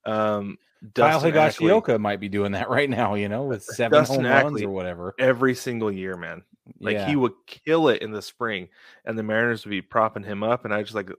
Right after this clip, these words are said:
Speaker 1: "I'll wait and see what he's doing in June," because he's
Speaker 2: Totally.
Speaker 1: gonna fall off the cliff. He did every single year. And, uh, yeah, like, I don't know.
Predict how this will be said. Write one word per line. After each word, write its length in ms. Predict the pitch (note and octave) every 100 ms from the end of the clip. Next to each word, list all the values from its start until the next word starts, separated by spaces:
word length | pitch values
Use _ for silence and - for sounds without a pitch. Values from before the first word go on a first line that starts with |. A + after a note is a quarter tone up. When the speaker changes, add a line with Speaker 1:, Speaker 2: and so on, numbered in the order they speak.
| G2
Speaker 1:
"I'll 220 | - A2
wait 260 | C3+ E3+ C3+
and 100 | A#2+
see 180 | - C3
what 180 | B2+ G#2
he's 160 | A2+
doing 260 | G#2+ A#2+ A2+
in 140 | G#2 F#2+
June," 380 | G2+ G2+ F2+ - _ - - - _ -
because 340 | G2+ A2+ G2+
he's 80 | B2+
Speaker 2:
Totally. 140 | B2
Speaker 1:
gonna 160 | A2 A2+
fall 240 | - A#2+
off 160 | A#2 -
the 60 | -
cliff. 220 | A2 G2
He 80 | G2+
did 200 | G2+ G2
every 260 | G2 A2
single 300 | G#2 A2 G#2+
year. 340 | G#2 F#2+ F2+ - _ _ _ _
And, 500 | G2+ F#2+ F#2 F2+ F2 -
uh, 360 | F#2+ E2+ B1+ - _
yeah, 160 | - G2
like, 280 | G2+ G2 - - _ _ _ _ _ _ _ _ _ _ -
I 80 | G#2+
don't 100 | G#2
know. 220 | G2 F#2